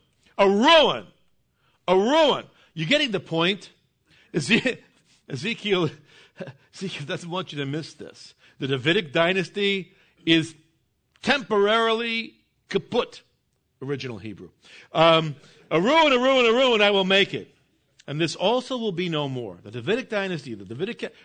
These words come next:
right? This is, this is after there's no more king, uh, in, in, uh, Judah.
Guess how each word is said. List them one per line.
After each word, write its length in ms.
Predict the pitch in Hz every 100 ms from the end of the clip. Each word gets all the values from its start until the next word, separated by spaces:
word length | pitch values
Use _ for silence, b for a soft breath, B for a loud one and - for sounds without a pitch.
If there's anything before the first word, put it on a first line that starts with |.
| b
right? 260 | 165 240 185
This 200 | 185 208
is, 300 | 185 - -
this 220 | - -
is 120 | 151
after 460 | - 139 135 - 139
there's 260 | 139 131 135
no 160 | 139
more 220 | 151 139
king, 360 | 139 147 143 135 B B -
uh, 300 | 139 139 -
in, 320 | 143 147 143 -
in, 320 | 143 139 135
uh, 160 | 127 117
Judah. 380 | 120 214 220